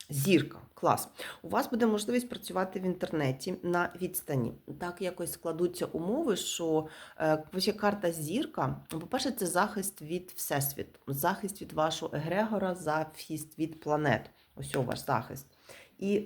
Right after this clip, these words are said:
це буде у вас шанс відчути свою, м, свій зв'язок з Всесвітом, відсві-, відчути свою зоряність. Ось ця карта підходить якраз про, е, можливо, раніше ви не займалися,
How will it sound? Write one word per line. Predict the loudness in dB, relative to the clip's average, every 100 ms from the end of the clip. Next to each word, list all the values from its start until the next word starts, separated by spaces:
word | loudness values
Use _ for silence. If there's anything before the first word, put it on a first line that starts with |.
| 0
це | 2
буде | 4 6 4
у | 4
вас | 2 -2 -2
шанс | -2 0 0 -4 _ -4
відчути | -4 -2 -8 -10 -12 _ _ -6 2 4 6 4 4 2 2
свою, | 0 0 2 6 6 8 8 8 6 2 -6 -20 -20 -20 -20 _ -8
м, | -2 2 4 2 4
свій | 4
зв'язок | 6 4 4 2
з |
Всесвітом, | 0 0 0 0 -4 -2 -2 0 -2
відсві-, | -4 -2 -2 -2 -2
відчути | -4 -4 0 0 0
свою | -4 0 2 4
зоряність. | 6 8 8 4 2 -2 -10 -12
Ось | -8 -4 -4
ця | -4
карта | 0 0 0
підходить | -8 -10 -2 -2 -2 -4
якраз | -6 0 2 0 -4 -6
про, | 2 8 8 8 0 -16 -18 -18 -20 -18 -4
е, | 0 2 4 4
можливо, | 2 0 0 2 4
раніше | 6 8 6 4
ви | 2 4
не | 4 4
займалися, | 4 4 4 2 4 4 4 2 2 2